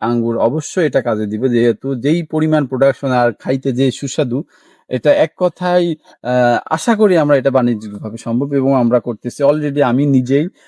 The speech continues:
আহ, পাঁচ বিঘা রোপণ করা আমার কমপ্লিট হয়েছে আলহামদুলিল্লাহ, আল্লাহর অশেষ রহমতে। আহ, এই জাতগুলো আমরা বাড়াইছি ইনশাল্লাহ। এই,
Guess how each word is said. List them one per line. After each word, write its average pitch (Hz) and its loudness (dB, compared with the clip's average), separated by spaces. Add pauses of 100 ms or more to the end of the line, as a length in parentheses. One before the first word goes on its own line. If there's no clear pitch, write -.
(200)
আহ, 120 0
পাঁচ 147 0
বিঘা 127 4
রোপণ 120 0
করা 113 2
আমার 110 0
কমপ্লিট 107 -6
হয়েছে 120 -2
আলহামদুলিল্লাহ, 110 -2 (500)
আল্লাহর 120 2
অশেষ 120 -4
রহমতে। 120 -2
আহ, - -10 (640)
এই 127 -2
জাতগুলো 113 0
আমরা 107 2 (300)
বাড়াইছি 110 0 (100)
ইনশাল্লাহ। 151 2
এই, 135 0